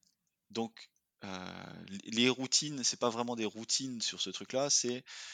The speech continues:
j'ai besoin d'un, d'une dose minimale, euh, de ma famille, de mes copains et de sport.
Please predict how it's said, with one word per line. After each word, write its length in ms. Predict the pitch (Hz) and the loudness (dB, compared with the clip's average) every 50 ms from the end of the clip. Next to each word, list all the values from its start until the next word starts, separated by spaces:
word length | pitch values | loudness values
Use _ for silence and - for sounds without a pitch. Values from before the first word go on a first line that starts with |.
| - - | -12 0
j'ai 220 | - - 113 131 | 4 6 6 6
besoin 640 | 131 123 131 135 120 131 131 131 139 143 156 170 170 - _ _ _ _ | 4 4 2 2 2 2 2 2 0 0 -2 -4 -8 -12 _ _ _ _
d'un, 420 | _ 101 113 113 107 101 82 92 98 | _ -2 0 0 0 0 -2 -4 -6
d'une 200 | 98 107 113 117 110 | -6 -4 -4 -4 -2
dose 280 | 135 143 151 135 120 | 0 0 0 0 0
minimale, 480 | 127 127 127 127 120 120 120 131 143 147 | -2 -2 -2 0 0 2 2 2 2 0
euh, 560 | 127 104 104 98 95 92 90 90 90 87 90 92 | -2 -4 -4 -4 -4 -6 -6 -8 -10 -10 -8 -6
de 80 | - 107 | -4 -2
ma 140 | 113 117 113 | 0 0 -2
famille, 340 | - 117 110 113 123 135 135 | -2 -2 -4 -4 -4 -6 -4
de 100 | 123 120 | -4 -2
mes 120 | 113 110 | -2 -2
copains 400 | - - 110 - - 120 127 139 | -4 -4 -6 -4 -4 -4 -2 -2
et 80 | 131 110 | -2 -2
de 100 | 101 104 | -2 -2
sport. 300 | - - - - - | -4 -6 -10 -12 -14